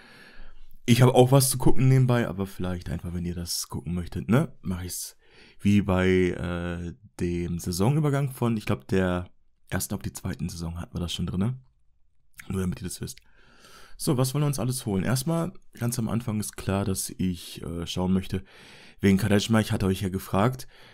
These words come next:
Wir haben mit ihm jetzt mittlerweile ja verlängert und, ähm, ihr habt auch eigentlich alle zu einem sehr großen Teil gesagt, ich soll die Werte pushen.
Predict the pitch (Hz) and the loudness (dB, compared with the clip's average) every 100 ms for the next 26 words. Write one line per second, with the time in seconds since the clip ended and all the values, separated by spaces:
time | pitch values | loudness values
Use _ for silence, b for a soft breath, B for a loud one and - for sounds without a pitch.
0 | B 110 135 165 175 165 151 156 151 147 | B 8 8 8 4 4 0 0 2 2
1 | 135 107 110 135 156 - 110 117 117 - | 2 2 4 2 -2 -2 2 2 2 -4
2 | - - - 107 - - - 107 110 127 | -12 -10 -6 -4 -6 -10 -8 -2 2 2
3 | 131 127 110 - - 98 117 127 123 117 | 0 -4 -4 -8 0 4 4 4 2 2
4 | - 101 110 110 107 b b b b b | 2 6 6 6 2 b b b b b
5 | b _ _ _ _ _ _ _ _ _ | b _ _ _ _ _ _ _ _ _
6 | _ _ _ _ - 107 98 104 98 107 | _ _ _ _ 0 2 6 6 6 4
7 | - - 104 104 98 98 101 - - 98 | 4 0 2 2 4 2 2 0 2 4
8 | 101 98 95 - 113 - 131 | 4 2 0 4 6 6 4